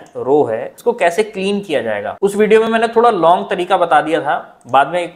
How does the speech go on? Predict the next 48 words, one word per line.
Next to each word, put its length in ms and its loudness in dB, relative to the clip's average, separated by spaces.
किसी 180 -10
बंदे 220 -8
ने 100 -8
कमेंट 380 -2
किया 140 -2
कि 120 -4
"सर, 200 -4
इससे 520 -10
और 200 4
शॉर्ट 340 -2
तरीका 340 -2
है, 260 -8
ये 120 2
आप 220 4
एक्सप्लेन 400 -8
करिएगा 300 -6
वीडियो 300 -8
में।" 140 -14
तो 300 0
वो 160 -2
मुझे 220 2
बहुत 240 2
अच्छा 200 -6
लगा, 180 -4
तो 120 -10
मुझे 220 -8
लगा 220 0
कि 180 -8
तरीका 380 -8
बताना 440 -4
चाहिए 400 -14
जिससे 240 -6
कि 100 -2
आपका 280 2
वन 260 -2
क्लिक 300 -6
में 160 -10
काम 200 2
हो 100 -8
जाए। 140 -16
तो 60 -6
छोटी 280 0
सी 120 -2
वीडियो 240 0
है, 80 0
ध्यान 180 0
से 120 -6
देखिएगा। 360 -6